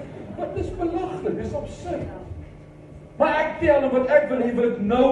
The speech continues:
hê en ek wil dit dadelik hê. Ek wil gehelp wees. Ek is belangrik. Mense sê deesdae, "Ek lap nie so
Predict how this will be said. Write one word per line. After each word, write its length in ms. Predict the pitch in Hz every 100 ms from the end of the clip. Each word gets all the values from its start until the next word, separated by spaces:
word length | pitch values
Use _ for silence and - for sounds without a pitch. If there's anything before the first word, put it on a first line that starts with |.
| 233
hê 80 | 196
en 60 | 202
ek 60 |
wil 100 | 214 220
dit 100 | -
dadelik 520 | 254 269 - - 170
hê. 140 | 156 110 98 - - - - - - -
Ek 140 | 277 277
wil 120 | 254
gehelp 460 | 240 233 240 240 190
wees. 380 | 196 - - - - - - - - -
Ek 140 | 151
is 120 | 151 -
belangrik. 640 | 196 220 214 190 110 - - - - - - - - - - - - - - - - - - - - - - - - - - - - - - - - - - - - - - - - - - 151
Mense 260 | 160 160 160
sê 140 | 165 156
deesdae, 460 | 127 139 - -
"Ek 180 | - -
lap 200 | - -
nie 100 | -
so 140 | -